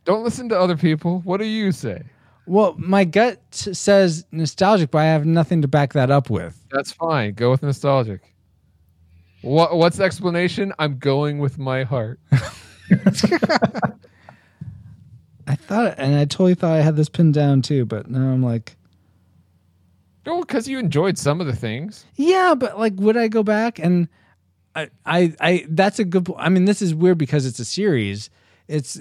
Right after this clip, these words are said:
Speaker 2: as opposed to a movie where you, oh yeah, you go back to it every so often. Whereas a series, you can pick which ones you go back to. It's like, do you go
Speaker 1: Yeah.
Speaker 2: back to the whole thing? <sighs>
Speaker 1: And
Speaker 2: You know
Speaker 1: then
Speaker 2: what?
Speaker 1: is that a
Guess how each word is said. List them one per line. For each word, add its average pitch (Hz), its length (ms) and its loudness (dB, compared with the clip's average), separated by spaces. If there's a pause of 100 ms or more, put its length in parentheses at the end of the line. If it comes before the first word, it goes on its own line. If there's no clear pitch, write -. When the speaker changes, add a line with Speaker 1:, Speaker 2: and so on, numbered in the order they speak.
(120)
Speaker 2:
as 147 220 -2
opposed 143 240 -2
to 143 80 0
a - 20 0
movie 139 300 2
where 113 260 2
you, 110 240 -4 (200)
oh 277 100 4
yeah, 233 180 2
you 233 140 0
go 262 120 0
back 180 260 2
to 175 140 -2
it 151 40 2
every 143 180 -2
so 135 140 -2
often. 123 480 -2
Whereas 139 260 2
a 127 60 -4
series, 185 440 0
you 143 60 -4
can 127 160 -2
pick - 340 -4 (140)
which 170 240 0
ones 185 260 4
you 147 80 2
go 139 140 4
back 151 300 0
to. 110 200 -2
It's 107 140 -4
like, 113 180 -2 (300)
do - 80 -4
you 127 80 0
go 131 60 0
Speaker 1:
Yeah. 127 40 0
Speaker 2:
back 143 220 2
to 165 120 -2
the 127 120 -2
whole 151 200 -2
thing? 202 480 -2 (840)
<sighs> - 60 -16 (960)
Speaker 1:
And 131 100 -2
Speaker 2:
You - 60 2
know - 20 6
Speaker 1:
then 208 80 6
Speaker 2:
what? 202 80 2
Speaker 1:
is 123 140 -4
that 139 160 4
a 131 100 0